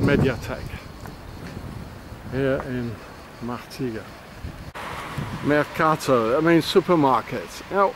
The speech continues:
why do you think they put the M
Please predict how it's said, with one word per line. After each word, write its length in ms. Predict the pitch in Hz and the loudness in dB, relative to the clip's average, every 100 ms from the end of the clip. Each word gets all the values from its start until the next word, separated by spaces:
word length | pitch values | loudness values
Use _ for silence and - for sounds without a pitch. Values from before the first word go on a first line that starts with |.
| - | 4
why 500 | 214 233 240 240 233 | 6 8 8 8 8
do 120 | 214 | 10
you 160 | 208 | 10
think 560 | 190 - 175 156 156 151 - - - - - - - - | 8 6 8 8 4 0 -8 -16 -18 -18 -16 -16 -14 2
they 140 | 156 | 2
put 280 | 160 185 156 | 6 6 6
the 200 | 135 165 190 | 8 6 6
M 480 | 175 156 151 147 | 4 6 6 4